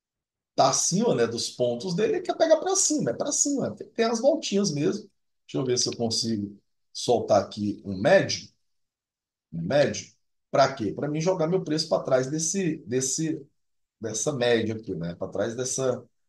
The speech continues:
dessa região lá. Ó, tá comprado, né? Você vê que quando não tem F V G por perto, ele fica parado, é como se ele não soubesse o que ele vai fazer, né?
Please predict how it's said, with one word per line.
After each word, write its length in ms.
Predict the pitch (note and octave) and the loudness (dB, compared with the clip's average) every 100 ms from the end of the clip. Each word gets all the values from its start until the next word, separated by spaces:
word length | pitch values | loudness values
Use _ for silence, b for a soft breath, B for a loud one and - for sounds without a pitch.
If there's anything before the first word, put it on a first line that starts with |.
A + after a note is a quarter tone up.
| _ _ _ G#2+ | _ _ _ -4
dessa 300 | A2 B2+ B2 | 0 0 0
região 580 | A#2 B2+ B2 C3+ A2+ | 0 -2 2 2 2
lá. 320 | B2+ F#2 E2 - _ - | 2 -2 -4 -8 _ -10
Ó, 220 | D#2 - | -8 -8
tá 140 | - | -12
comprado, 800 | - G#2 E2+ F#2 G#2 D#3+ - - _ _ _ _ _ _ _ _ _ _ _ _ _ _ | -8 -6 -2 2 2 2 -2 -12 _ _ _ _ _ _ _ _ _ _ _ _ _ _
né? 220 | D#2+ A2+ - _ _ _ | -8 -8 -10 _ _ _
Você 100 | - | -6
vê 140 | A2+ | -4
que 60 | A#2 | 0
quando 220 | C#3 D3+ | 0 4
não 160 | D#3+ C#3 | 4 4
tem 140 | C3 | 0
F 180 | B2+ A#2+ | 0 -2
V 220 | A2 A2+ | 0 0
G 160 | G#2+ A2 | 0 -4
por 180 | F#2+ E2+ | -6 -6
perto, 420 | G2 D3 E3+ G2+ | -2 0 -2 -4
ele 120 | G2+ | -8
fica 180 | - A#2 | -6 -4
parado, 500 | - - F#3+ B2 A2+ | 2 4 6 4 2
é 60 | - | -6
como 120 | A#2 | -6
se 100 | C#3 | -4
ele 100 | D3 | -2
não 80 | E3 | 0
soubesse 480 | G3 C3 D3+ - | 0 0 0 0
o 40 | - | -2
que 80 | G#3+ | -4
ele 160 | G3+ | 2
vai 120 | F#3+ | 2
fazer, 460 | F#3+ A#3+ A#3 E3+ B2+ | 4 4 4 4 2
né? 160 | F2 | 0